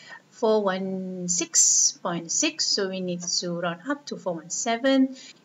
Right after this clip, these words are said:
And for the May forecast, we're using the April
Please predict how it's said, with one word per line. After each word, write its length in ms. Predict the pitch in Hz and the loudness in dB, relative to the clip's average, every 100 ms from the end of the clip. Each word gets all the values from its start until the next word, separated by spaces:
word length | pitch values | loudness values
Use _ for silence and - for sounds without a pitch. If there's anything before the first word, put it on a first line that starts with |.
| - | -10
And 320 | 214 208 214 | -6 -6 -6
for 160 | - 185 | -2 -2
the 160 | 175 175 | 0 -2
May 300 | 226 330 330 | 2 2 2
forecast, 580 | 277 240 - 226 226 226 | -2 -2 -2 0 0 -2
we're 220 | 202 214 | -2 0
using 560 | 196 220 214 208 202 180 | 2 2 2 -2 -8 -4
the 580 | 185 185 180 170 160 156 | -2 0 0 -2 -6 -8
April 1120 | 262 269 262 - - 269 269 277 277 285 277 | 0 0 0 -2 4 6 8 6 6 4 0